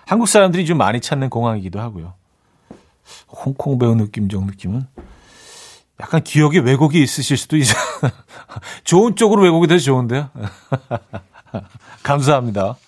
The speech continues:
네. 그렇게만 계속 앞으로 그 기억해 주시기 바랍니다. 네. 아,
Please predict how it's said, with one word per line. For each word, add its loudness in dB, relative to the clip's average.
네. -8
그렇게만 2
계속 2
앞으로 0
그 -6
기억해 0
주시기 -8
바랍니다. -8
네. -12
아, 2